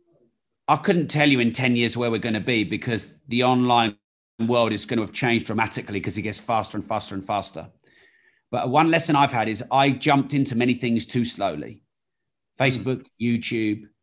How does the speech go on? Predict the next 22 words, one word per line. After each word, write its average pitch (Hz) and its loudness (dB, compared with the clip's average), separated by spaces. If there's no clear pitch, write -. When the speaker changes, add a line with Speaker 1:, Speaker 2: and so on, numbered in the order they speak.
Speaker 1:
Instagram, 135 0
Clubhouse, 110 -4
you 139 6
name 120 6
it. - -4
I 139 6
jumped 127 2
in 113 0
too 107 -4
slow. 69 -8
Cryptos, 156 2
Bitcoin. 135 -2
So 120 2
what 160 4
I 160 6
would 135 2
just 127 -2
say 117 2
is, 98 -8
when 113 -4
you 135 2
hear 190 2